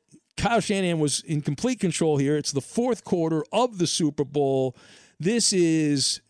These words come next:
worse, uh, when you have a ten-point lead and about six minutes to go in the game. Last word on this. All right, so this one is going to sting for a good stretch,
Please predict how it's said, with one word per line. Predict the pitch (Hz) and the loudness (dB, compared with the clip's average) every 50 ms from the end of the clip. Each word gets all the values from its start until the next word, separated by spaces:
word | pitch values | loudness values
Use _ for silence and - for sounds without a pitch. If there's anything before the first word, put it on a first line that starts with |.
| _ - | _ -14
worse, | 98 92 104 151 190 190 127 92 - - - - - - _ _ _ _ _ _ _ _ _ _ | -8 -2 0 0 0 0 0 -2 -4 -4 -4 -6 -8 -12 _ _ _ _ _ _ _ _ _ _
uh, | - 95 104 110 | -6 -4 -2 0
when | 110 117 139 | 0 0 2
you | 139 139 | 2 2
have | 160 165 147 | 2 2 2
a | 135 | 0
ten-point | - - 185 190 185 156 - 170 147 135 | 0 0 0 0 0 0 0 -2 0 0
lead | 131 135 131 127 | 0 0 2 2
and | 123 120 117 117 120 - | 2 0 0 -2 -4 -6
about | 120 110 147 139 139 - | -4 -2 -2 -2 -2 -4
six | - - 160 139 - - | -2 -2 -2 -2 -2 -2
minutes | 143 131 127 113 - | -2 -2 -2 -4 -6
to | - 120 | -6 -4
go | 120 139 131 113 | -2 -2 -2 -2
in | 107 | -2
the | 101 110 | -4 -4
game. | 143 113 85 - - | -4 -4 -6 -4 -2
Last | 147 185 214 254 220 - - | 0 0 2 2 0 0 2
word | 220 202 190 175 | 2 2 4 4
on | 147 120 | 2 0
this. | 92 - - - _ _ _ _ _ _ _ _ _ _ _ _ _ _ | -2 -6 -12 -20 _ _ _ _ _ _ _ _ _ _ _ _ _ _
All | - 139 | -4 -4
right, | 135 139 - | -2 0 0
so | - - 214 170 156 165 165 | 2 4 4 4 2 0 -4
this | 160 165 131 135 190 269 330 285 - - | -8 -8 -2 0 2 2 4 2 0 0
one | 214 190 175 185 180 175 175 170 160 156 156 165 160 - | -2 -2 0 0 2 2 0 0 0 0 0 -2 -4 -4
is | - 156 160 143 - | -4 -2 -2 -2 -2
going | - - - 214 208 190 202 185 | -4 -2 0 2 2 2 0 -2
to | - - 196 160 | -4 -4 -2 -2
sting | 135 - - - - - - 277 240 214 180 151 139 135 127 120 127 - _ _ - - _ _ _ _ | 0 0 0 -2 -2 -2 -2 -2 0 0 0 0 -2 -2 -2 -2 -4 -8 _ _ -20 -20 _ _ _ _
for | - - 165 156 | -4 0 2 2
a | 156 151 | 2 2
good | 135 120 - 180 208 226 220 170 | 0 -2 0 2 2 2 2 0
stretch, | - - - 165 156 147 - | -2 0 0 0 0 0 0